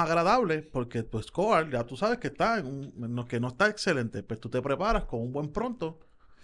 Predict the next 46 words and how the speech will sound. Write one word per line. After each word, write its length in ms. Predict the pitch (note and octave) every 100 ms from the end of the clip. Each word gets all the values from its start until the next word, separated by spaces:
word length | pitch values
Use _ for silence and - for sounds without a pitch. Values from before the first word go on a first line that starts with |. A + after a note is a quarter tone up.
| - -
¿verdad? 320 | A2 D3 G3+ - - - -
Para 220 | A#2+ A#2
los 120 | A#2 A#2+
que 160 | A#2
piensan 380 | A2+ B2 C3+ E3+
que 100 | E3+
el 80 | D#3
pronto 320 | E3 E3+ F3
es 60 | E3
para 100 | E3
el 40 |
vendedor, 560 | D#3+ D#3+ E3+ F#3 C#3+ C#3+ _
ojalá 580 | B2+ B2 C3 A2+ D#3 E3+
pasara 460 | F3+ F#3 F#3 G3
eso, 200 | G3+ D3+
pero 220 | B2 A2+ G#2+
no, 260 | D3 C#3
no 120 | A#2
es 60 | C3
para 200 | D#3+ E3+
nosotros. 480 | F3 G#3 G3 C#3+ C#3
Tú 80 | A#2
lo 100 | A#2
vas 160 | B2+
a 80 | C#3
ver 140 | C#3+ C#3+
deducido 680 | C#3+ B2 E3 F#3+ E3 B2 - - - -
en 160 | B2
lo 120 | B2
que 160 | A2+ A#2
es 100 | A#2+
tu 100 | E3+
factura. 600 | E3+ - F#3+ G3+ B2 A#2+ - - - - - - - - - - - - -
Eh, 460 | B2 A#2 A#2 - - -
te 120 | C#3
preparas 400 | C3 B2 C3 C#3
con 160 | - D#3+
un 80 | D#3
buen 160 | D#3+
pronto 540 | D#3+ A3+ A#3+ D#3+ D#3+ - - _ _ _ _
y 140 | C#3
entonces 460 | C3 B2 E3+ A#3 E3
vas 180 | D3 F3+
escogiendo 720 | F#3 G3+ G3 A3 A#3 G3+ F#3+
una 320 | - D#3+ F3+
unidad 460 | G#3+ A3+ A3 A#3+ C4+